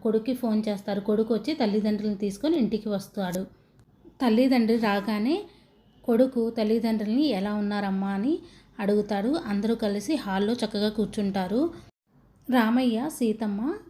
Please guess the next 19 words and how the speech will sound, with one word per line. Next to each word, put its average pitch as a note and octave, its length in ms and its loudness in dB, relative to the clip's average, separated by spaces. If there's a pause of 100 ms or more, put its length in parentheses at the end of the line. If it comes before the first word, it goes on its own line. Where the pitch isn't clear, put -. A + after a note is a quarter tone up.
(140)
తన G#3+ 100 0
మనవరాల్ని G#3+ 640 0
దగ్గరికి A3 420 2
తీసుకుంటారు, G3 680 -2
ముద్దాడతారు. G3+ 840 0 (100)
తర్వాత G#3+ 500 -2 (400)
కొద్దిసేపు A3+ 400 2
కబుర్లు A3 300 0
చెప్పుకుంటూ G#3+ 560 -2
ఉంటారు. G3 540 -2
తన G#3 100 0
మనవరాలు G3+ 580 0
తన G#3+ 200 -4
బొమ్మలన్నీ G3 840 0 (380)
వాళ్ళ A3 140 0
తాత, G3 340 -2
తాతయ్యకి, G#3 840 -4
నానమ్మకి G3+ 600 -2
చూపిస్తుంది. G#3+ 800 0